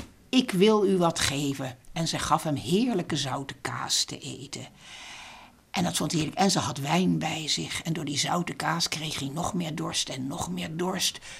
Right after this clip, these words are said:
Dus zij bleef maar wijn optoppen, zoals dat heet, tot hij zo dronken was dat hij in slaap viel. Waarop zij zijn zwaard pakte en heel vriendelijk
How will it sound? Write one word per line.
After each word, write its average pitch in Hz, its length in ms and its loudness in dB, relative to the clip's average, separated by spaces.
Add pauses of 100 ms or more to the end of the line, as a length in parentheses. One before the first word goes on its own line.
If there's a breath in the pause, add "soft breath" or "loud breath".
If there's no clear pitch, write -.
(120 loud breath)
Dus - 340 0 (180 soft breath)
zij 160 340 -2
bleef 226 420 8
maar 185 220 4
wijn 175 440 6 (120)
optoppen, - 680 0
zoals 180 300 2
dat 175 180 2
heet, 180 520 4 (460 loud breath)
tot 196 160 6
hij 165 180 6
zo 170 240 6
dronken 160 400 4
was 143 160 4
dat - 160 -2
hij 147 100 -2
in 147 120 0
slaap 135 420 2
viel. 139 480 -6 (480 soft breath)
Waarop 185 340 2
zij 156 260 4
zijn 143 340 -2
zwaard 175 420 0
pakte 143 500 0 (480 soft breath)
en 156 140 0
heel 139 380 2
vriendelijk 175 800 0